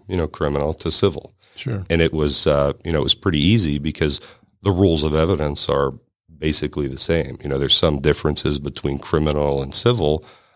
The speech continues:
Speaker 1: um, but they're not huge. So if you know how to try a case, um,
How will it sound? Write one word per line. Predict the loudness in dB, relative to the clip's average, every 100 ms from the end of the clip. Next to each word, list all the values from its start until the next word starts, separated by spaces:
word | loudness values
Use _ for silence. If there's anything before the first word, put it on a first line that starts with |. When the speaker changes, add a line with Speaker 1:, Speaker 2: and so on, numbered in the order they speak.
| -4
Speaker 1:
um, | 0 2 2
but | -2 -2 -2 -2
they're | -12 0 2
not | 2 0
huge. | 0 0 0 -4 -16 -12
So | -4 2 4 4 0
if | -2
you | -2
know | 2 2
how | 2 2
to | 2 -2 -4 -10 _ _
try | 0 2
a | 2
case, | -2 0 0 2 2 0 -2
um, | -6 -2 -2 -4